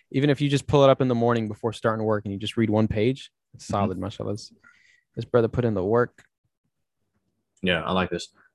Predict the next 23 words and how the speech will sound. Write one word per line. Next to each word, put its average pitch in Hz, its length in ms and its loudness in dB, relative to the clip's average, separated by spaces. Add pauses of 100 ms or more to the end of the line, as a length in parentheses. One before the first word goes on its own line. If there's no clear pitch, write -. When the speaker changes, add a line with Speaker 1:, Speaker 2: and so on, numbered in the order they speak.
(340)
Speaker 2:
Abu 98 200 2
Millionaires. 90 640 0
Let 120 100 0
me 117 80 4
see. 107 160 -2
Speaker 1:
His 98 120 -4 (2250)
name 113 140 -2
is 110 160 -4
Justin 117 460 0
Parrott 113 420 -2
on 107 140 -8
Twitter. 113 360 -8 (1400)
Speaker 2:
He's 92 160 -20
got 87 140 -8
a 85 180 -16
whole 98 640 0
bunch 87 240 -12
of - 60 -20
stuff. - 320 -12 (240)
Check 95 180 -4
him 101 140 -4
out. 104 260 -2 (520)
Abu 113 560 2